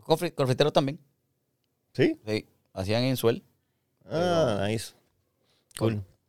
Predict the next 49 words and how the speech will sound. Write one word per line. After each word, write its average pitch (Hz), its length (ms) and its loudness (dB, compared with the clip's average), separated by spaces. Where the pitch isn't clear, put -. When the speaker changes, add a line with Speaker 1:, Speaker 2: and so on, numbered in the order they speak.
Speaker 1:
Pues 98 140 -2
mira, 165 180 8
Speaker 2:
El 123 120 4
mejor. 127 220 6
Speaker 1:
este, 117 300 2
¿qué 147 120 4
cosa? 101 240 0
Speaker 2:
Pues 175 80 -2
mejor 123 220 4
para 120 320 2
ellos, 180 400 6
porque 120 140 10
Speaker 1:
Ah, 160 80 12
Speaker 2:
hacen 180 100 8
Speaker 1:
yo 151 60 6
entendí. 147 220 6
Speaker 2:
ejercicio, 151 640 8
eso. 127 340 6
Speaker 1:
Por, 120 80 6
por 117 100 4
eso, 131 120 0
pero 151 120 6
dije 151 140 6
el 151 80 2
mejor. 139 400 6
Yo 117 100 -2
entendí, 135 220 -4
no 113 120 2
sé 127 140 0
si 131 100 2
es 127 60 4
mejor, 127 260 8
este, 107 720 6
specialty 135 440 4
coffee 170 400 4
o 107 200 -2
mejor 104 240 -2
suel 165 540 2
o - 80 -8
el 101 60 -4
mejor 104 160 0
café - 180 -2
que 110 60 -2
yo 104 100 2
de 104 100 2
agua. 139 240 2
Speaker 2:
No, 107 100 0
no, 120 120 4
no. 151 540 0